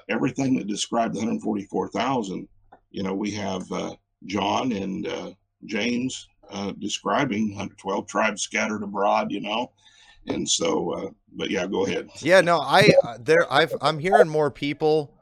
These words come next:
Speaker 2: who, uh, believe that that was, um, a reference to,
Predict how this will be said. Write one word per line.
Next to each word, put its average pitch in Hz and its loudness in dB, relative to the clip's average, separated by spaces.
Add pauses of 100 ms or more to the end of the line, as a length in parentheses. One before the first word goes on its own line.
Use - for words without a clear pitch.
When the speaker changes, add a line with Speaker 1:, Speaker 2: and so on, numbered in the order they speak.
(380)
Speaker 2:
who, 135 0 (220)
uh, 117 2
believe 120 -2
that 113 2
that 127 2
was, 117 -2 (220)
um, 92 0 (100)
a 107 -2
reference 117 0
to, 113 0